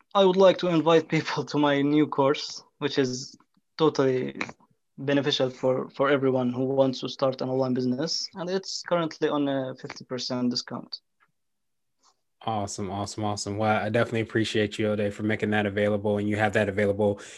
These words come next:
Speaker 2: and get in contact with you at ecom, ecom dimes dot com, right?
Speaker 1: Yeah,
Speaker 2: Awesome.
Speaker 1: ecom dimes dot com.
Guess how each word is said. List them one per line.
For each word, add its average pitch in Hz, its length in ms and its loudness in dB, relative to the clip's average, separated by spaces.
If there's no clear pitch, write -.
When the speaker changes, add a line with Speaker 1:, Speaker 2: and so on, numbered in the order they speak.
Speaker 2:
and 101 260 2
get 110 140 2
in 107 60 0
contact 101 320 2
with 98 120 -4
you 104 120 4
at 92 80 -2
ecom, 104 480 -4
ecom 104 360 0
dimes 98 300 -2
dot 92 160 -2
com, 101 240 -4
right? 95 500 -6
Speaker 1:
Yeah, 131 300 -2
Speaker 2:
Awesome. 147 100 0
Speaker 1:
ecom 123 300 0
dimes 120 240 0
dot 120 120 -12
com. - 140 -18